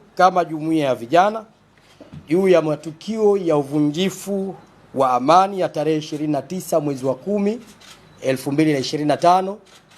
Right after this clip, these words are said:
na tarehe thelathini mwezi wa kumi, elfu mbili na ishirini na tano.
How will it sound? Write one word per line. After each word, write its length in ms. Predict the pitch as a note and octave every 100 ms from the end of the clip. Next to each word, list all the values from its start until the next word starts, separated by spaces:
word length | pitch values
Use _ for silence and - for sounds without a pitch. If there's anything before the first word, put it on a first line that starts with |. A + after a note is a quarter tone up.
| - -
na 120 | B2+
tarehe 360 | C#3+ D3+ E3
thelathini 680 | D#3+ D3+ D3 - F#3 E3 D#3
mwezi 260 | D#3 D3+ C#3+
wa 80 |
kumi, 320 | C#3 D#3+ D#3 D3
elfu 200 | C#3+ C3
mbili 200 | D3 C#3+
na 60 |
ishirini 240 | A2+ C3+ B2
na 80 | G#2+
tano. 300 | B2 G#2+